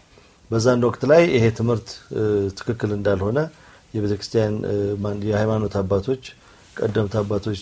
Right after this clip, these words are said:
ባገኙት፣ እ፣ መረጃ፣ የመጽሐፍ ቅዱሳዊ መረጃ መሰረት አውግዘው ትምህርቱንም፣ እ፣ ነቅሰው፣ ነቅፈው፣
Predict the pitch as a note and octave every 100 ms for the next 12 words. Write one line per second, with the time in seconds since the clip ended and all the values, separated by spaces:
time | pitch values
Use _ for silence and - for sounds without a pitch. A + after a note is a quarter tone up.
0 | - A2+ G#2+ G#2 G#2+ G#2 G2+ G2 - -
1 | - - - G#2+ G#2 G#2+ G#2+ G#2+ G#2 G#2
2 | G#2+ A2 A2+ G#2+ A2 G2 A2 A2 G#2+ G#2
3 | G#2 G2 C3+ D3+ A#2+ A2 G2 G2 C3 D3
4 | - - - - - A2+ G#2+ F#2+ G#2 G#2+
5 | G2+ - A2+ G#2+ G#2+ - C#3 D#3 D3+ -
6 | _ - _ - G#2+ F#2 B2+